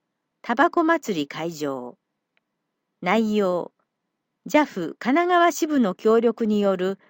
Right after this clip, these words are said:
模擬衝突体験や白バイとの記念撮影など。交通事故死ゼロを目指す日キャンペーン。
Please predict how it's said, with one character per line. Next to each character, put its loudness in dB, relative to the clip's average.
模 2
擬 2
衝 0
突 -4
体 0
験 -4
や -4
白 0
バ 2
イ 0
と -2
の -2
記 -8
念 2
撮 -2
影 -2
な -8
ど。 -10
交 6
通 2
事 -2
故 0
死 -6
ゼ 2
ロ 4
を 4
目 -2
指 0
す -2
日 -6
キ -8
ャ 0
ン -6
ペ -6
ー -8
ン。 -18